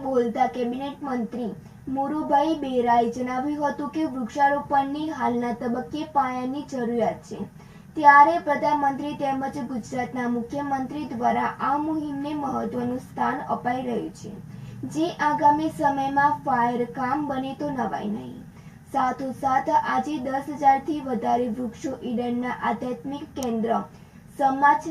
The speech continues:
રાજચંદ્ર ખાતે વાવાયા છે, જે આગામી સમયમાં સ્થાનિક વિસ્તાર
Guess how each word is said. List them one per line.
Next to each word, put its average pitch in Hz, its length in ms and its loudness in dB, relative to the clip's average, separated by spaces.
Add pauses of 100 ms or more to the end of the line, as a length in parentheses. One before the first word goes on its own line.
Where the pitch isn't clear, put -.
(120)
રાજચંદ્ર 247 720 2
ખાતે 294 480 -4
વાવાયા - 560 0
છે, - 200 -12 (420)
જે 302 200 -2 (200)
આગામી 294 480 6
સમયમાં 277 500 2
સ્થાનિક 269 540 -2
વિસ્તાર 269 340 2